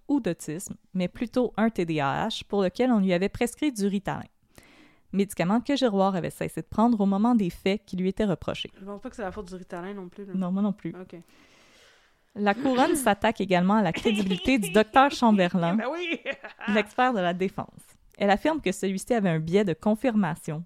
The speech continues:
Speaker 1: puisque
Speaker 2: Oh.
Speaker 1: le lendemain des attentats,
Speaker 2: Oh.
Speaker 1: soit le premier novembre deux mille vingt,
Speaker 2: Oh.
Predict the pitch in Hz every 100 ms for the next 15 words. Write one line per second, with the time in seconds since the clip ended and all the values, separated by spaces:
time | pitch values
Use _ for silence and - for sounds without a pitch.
0 | - 190 220 185 160 165 220 233 240 202
1 | 165 180 175 156 170 196 214 294 175 156
2 | - 175 175 160 160 165 160 - 156 180
3 | 196 262 - - 262 196